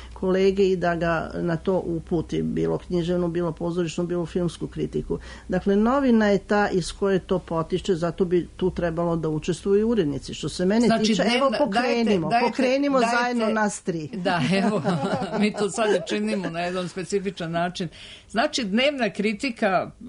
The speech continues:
Speaker 2: po vašim kriterijumima trebalo bi da bude pokretačka u celoj ovoj
Speaker 1: Apsolutno,
Speaker 2: priči.
Speaker 1: apsolutno, ali jer je to razvijanje kritičkog razmišljanja, a to se guši.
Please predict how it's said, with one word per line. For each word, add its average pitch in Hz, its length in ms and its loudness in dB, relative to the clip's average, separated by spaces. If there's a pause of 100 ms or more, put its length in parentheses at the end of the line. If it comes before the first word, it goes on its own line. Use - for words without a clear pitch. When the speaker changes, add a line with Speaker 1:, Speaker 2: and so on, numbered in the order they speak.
(340)
Speaker 2:
po 151 320 -6 (360)
vašim 156 720 -2
kriterijumima 190 920 2
trebalo 180 580 2
bi 160 260 -2
da 156 200 0
bude 170 380 0
pokretačka 180 1080 -2
u 156 280 -4
celoj 151 400 -2
ovoj 143 260 -4 (180)
Speaker 1:
Apsolutno, 311 720 2
Speaker 2:
priči. 190 280 2
Speaker 1:
apsolutno, 294 680 0
ali 190 260 0
jer 226 220 2
je 247 80 4
to 311 240 0
razvijanje 269 680 2
kritičkog 269 640 -2
razmišljanja, 190 920 2 (1080)
a 180 100 -2
to 214 220 2
se 220 180 2
guši. 151 560 -4